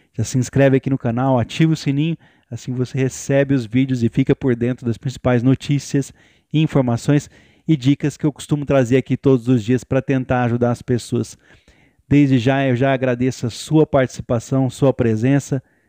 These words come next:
Agradeço a todos que são inscritos, a todos que comentam, participam. Vamos falar aqui da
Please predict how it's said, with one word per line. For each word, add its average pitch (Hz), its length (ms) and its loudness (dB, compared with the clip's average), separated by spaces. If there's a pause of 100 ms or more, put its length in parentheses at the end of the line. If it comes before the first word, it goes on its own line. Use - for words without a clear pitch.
(140)
Agradeço 123 480 2
a 120 60 2
todos 131 260 0
que 127 140 -4
são 127 260 2
inscritos, 123 640 -2
a 117 60 -2
todos 123 240 -2
que 123 100 -8
comentam, 127 800 0
participam. 120 720 -4 (680)
Vamos 131 160 0
falar 151 200 4
aqui 165 240 -2
da 143 360 2